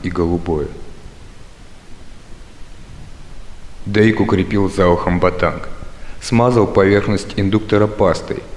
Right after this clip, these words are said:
подсоединил к программатору оптоволоконный провод, включил программатор в стенную розетку,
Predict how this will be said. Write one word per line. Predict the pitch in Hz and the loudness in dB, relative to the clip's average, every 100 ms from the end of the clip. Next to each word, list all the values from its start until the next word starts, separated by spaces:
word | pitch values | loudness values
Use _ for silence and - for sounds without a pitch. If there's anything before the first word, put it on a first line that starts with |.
| - - | -14 -2
подсоединил | 101 95 - 90 85 85 104 110 | 0 0 2 0 0 2 4 4
к | 110 | 2
программатору | 107 90 87 87 107 - 95 | 2 4 4 4 2 4 2
оптоволоконный | - 101 - 90 87 87 101 98 98 | 2 0 2 4 4 4 2 2 0
провод, | - 117 107 80 - - - - | 2 4 6 2 -2 -8 -10 -4
включил | - 98 - 90 | 0 0 0 0
программатор | 92 92 92 90 92 90 87 | 0 2 2 4 2 2 0
в | - | -2
стенную | - 95 90 87 87 | -2 2 4 4 4
розетку, | 92 92 87 - | 2 2 0 -2